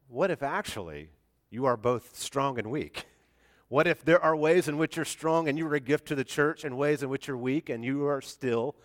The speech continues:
a gift to the church? What if there are ways that you get to walk with people in their weakness, but people walk with you in yours?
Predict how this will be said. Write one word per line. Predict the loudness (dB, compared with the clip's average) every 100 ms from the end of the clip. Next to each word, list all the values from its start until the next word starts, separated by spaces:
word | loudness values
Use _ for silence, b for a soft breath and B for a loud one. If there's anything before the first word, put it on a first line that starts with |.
| b b b b _
a | -6
gift | -6 -10 -12 -8
to | -6
the | -6
church? | -6 -6 -8 -10 -12 -14 b b b b b b b
What | 4 6
if | 8
there | 8 8
are | 6 6
ways | 8 10 10
that | 6 0
you | 0 -2 2
get | 4 4 2
to | 2 4 4 2 b b b b _
walk | 2 6 8 6
with | 2
people | 2 2 4 6
in |
their | 6
weakness, | 8 6 6 0
but | -2 -6
people | 2 4 6 4
walk | 10 10 10 6
with | 0
you | 0 4 4
in | 4
yours? | 6 6 6 2 -6